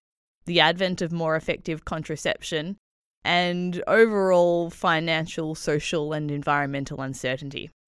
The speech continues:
So all of these reasons do mean that there are implications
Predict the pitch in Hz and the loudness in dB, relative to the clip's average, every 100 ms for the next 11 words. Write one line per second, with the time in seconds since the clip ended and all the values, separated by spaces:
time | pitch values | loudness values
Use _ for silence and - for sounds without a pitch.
0 | _ - 202 196 190 - 220 262 226 214 | _ -8 0 2 0 0 2 2 2 0
1 | 196 190 180 175 160 160 156 - 170 156 | 0 2 2 0 -2 -4 -4 -2 0 -2
2 | 151 151 151 - - 156 156 143 - 156 | -4 -4 -4 -6 -6 0 4 4 0 -6
3 | 156 160 - - 120 151 | -4 -2 -2 -4 -10 -10